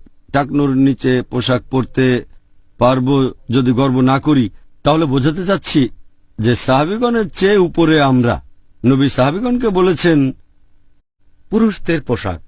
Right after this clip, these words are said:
Speaker 2: পুরুষদের জন্য টাকনুর নিচে পোশাক পরা, এটা কি পুরোপুরি হারাম? টাকনুর নিচে পোশাক পরা, যদিও সেই লোক হয়তো গর্ব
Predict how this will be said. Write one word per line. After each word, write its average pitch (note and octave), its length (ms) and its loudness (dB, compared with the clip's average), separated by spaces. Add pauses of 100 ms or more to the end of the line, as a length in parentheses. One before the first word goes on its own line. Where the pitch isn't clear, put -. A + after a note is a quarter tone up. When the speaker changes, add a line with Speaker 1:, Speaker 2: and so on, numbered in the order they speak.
(440)
Speaker 2:
পুরুষদের F3+ 520 0
জন্য F#3 280 -2
টাকনুর D#3 560 -2 (440)
নিচে E3 400 -2
পোশাক D#3+ 400 -6
পরা, A#2 420 -2
এটা D#3+ 280 -4
কি E3+ 360 -6 (240)
পুরোপুরি D#3 420 0
হারাম? G#2+ 480 -2 (720)
টাকনুর F#3 420 -2
নিচে E3 280 -4
পোশাক C#3 340 -6 (100)
পরা, E3 320 -2 (960)
যদিও F#3 420 0
সেই D3+ 320 -2
লোক C#3 280 0 (400)
হয়তো C3 460 0 (140)
গর্ব B2+ 540 0